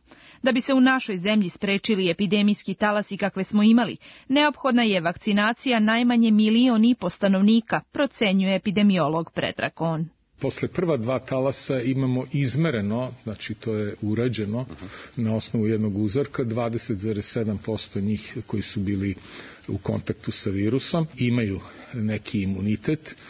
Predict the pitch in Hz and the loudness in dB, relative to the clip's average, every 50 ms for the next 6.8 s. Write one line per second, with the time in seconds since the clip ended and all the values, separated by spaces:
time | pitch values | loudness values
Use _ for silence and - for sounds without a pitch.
0 | - - - - - - 120 110 - - 123 117 - - - 151 139 143 139 135 | -20 -20 -16 -10 -4 -4 -4 -4 -2 -4 -4 -4 -4 -4 -4 -2 -2 0 0 0
1 | 131 123 110 123 120 120 120 117 117 117 120 120 123 120 117 110 110 - 113 123 | 0 0 0 0 2 2 2 2 2 2 2 2 0 0 0 -2 -2 -2 -2 -2
2 | 123 - - - 113 107 - - 123 120 120 123 113 - - - 127 117 - - | -2 -2 -2 -4 -4 -4 -4 -4 -2 -2 0 -2 -2 -4 -6 -4 -4 -4 -4 -6
3 | - - - - - - - - 151 131 - - 135 143 139 - - - 156 151 | -16 -16 -16 -16 -16 -10 -4 -4 -4 -4 -2 -2 0 0 -2 -2 -4 -6 -4 -2
4 | 151 139 - - 120 107 - - 127 123 117 113 110 - - - 113 98 - - | -2 -2 -2 -4 -4 -4 -4 -2 -2 0 0 -2 -4 -6 -6 -4 -4 -4 -4 -6
5 | - - 139 135 - - - - 135 120 113 117 123 127 135 131 123 - - 117 | -4 -2 -2 -2 -4 -6 -8 -6 -4 -4 -4 -4 -4 -4 -2 -2 -2 -2 -2 -2
6 | 98 117 120 - - - 110 - 120 101 101 120 117 - - - | 0 0 -2 -2 -4 -6 -6 -4 -4 -4 -2 -2 -4 -4 -6 -10